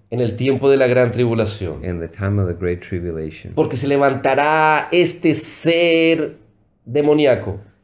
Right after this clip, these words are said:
Speaker 2: Because this, uh, diabolical being is being ra-, will be raised up.
Speaker 1: La bestia.
Speaker 2: The beast.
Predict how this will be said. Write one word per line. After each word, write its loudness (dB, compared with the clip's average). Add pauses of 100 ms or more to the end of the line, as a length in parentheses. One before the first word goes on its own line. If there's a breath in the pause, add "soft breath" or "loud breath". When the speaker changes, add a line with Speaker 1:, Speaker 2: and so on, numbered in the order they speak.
(120)
Speaker 2:
Because -6
this, -8
uh, -2
diabolical 0
being -4
is -10
being -8
ra-, -8
will -2
be -6
raised -8
up. -10
Speaker 1:
La 2
bestia. -2 (400)
Speaker 2:
The -16
beast. -16